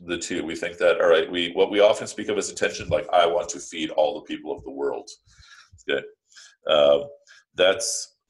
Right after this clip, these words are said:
uh, more of an irada than an intention, unless I've now taken a step to figure out how to do it. Like, okay, uh, what if we, you know,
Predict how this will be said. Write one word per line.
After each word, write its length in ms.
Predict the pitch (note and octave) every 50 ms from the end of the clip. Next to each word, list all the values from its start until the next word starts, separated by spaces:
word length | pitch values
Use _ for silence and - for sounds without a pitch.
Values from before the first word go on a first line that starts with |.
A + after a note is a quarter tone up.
| _ -
uh, 320 | E2+ F2 E2+ D#2+ F2 - -
more 180 | F2 F2+ F2+ F2
of 100 | E2+ F2
an 80 | E2+
irada 500 | - - F2+ E2 D#2+ D#2+ E2 E2+ F2 E2
than 120 | C#2+ D#2 D2
an 60 | D2
intention, 420 | D2 - - F#2 E2 - - C#2+ - -
unless 680 | F2 F2 F2+ G2 A2 A#2+ C#3 C#3+ - - - - - - _ _ -
I've 180 | F#2+ F#2 F2+
now 200 | F#2+ G2+ G2 G2
taken 400 | F#2+ - - F#2+ F2+ E2+ - -
a 60 | D#2 D#2
step 480 | - - - - F#2+ F2 D#2 - - - - _ _ _ _ _ _ _ _
to 100 | - -
figure 320 | - - F2+ E2 E2 D#2
out 100 | C#2+ C#2+
how 80 | - D#2
to 140 | D2 C#2 -
do 200 | - - C2 A#1
it. 100 | - -
Like, 180 | C#2+ C#2 - -
okay, 340 | - - - - C2+ A#1+ - - _ _ - - - - _ _ _ -
uh, 340 | - D2 D2 D2+ D2 C#2+ B1+ -
what 220 | - D2 F2 F2+ G2
if 200 | F#2+ F#2 - -
we, 540 | E2 E2+ D#2+ D#2+ D#2+ D#2 D2+ D2+ C#2+ - _ _
you 100 | D#2+ D2+
know, 140 | D2+ C#2+